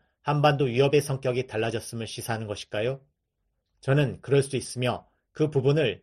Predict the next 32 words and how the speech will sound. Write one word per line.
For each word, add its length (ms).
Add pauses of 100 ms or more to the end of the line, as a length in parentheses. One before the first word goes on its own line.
잘 260
살펴봐야 640
한다는 260
내용의 360
글을 200
썼습니다. 680 (840)
제가 320
지금이 360
다른 240
시기라는 460
결론을 420
내리게 280
된 180
것은 320 (400)
북한 260
지도자가 640 (180)
트럼프 320
대통령과의 640
마지막 460
양자회담에서 760
일어난 400
일에 340 (200)
크게 300
실망했다는 720
점 180
때문입니다. 720 (840)
제가 320
읽고 500
들은 280
대부분의 440
이야기에 340
따르면 460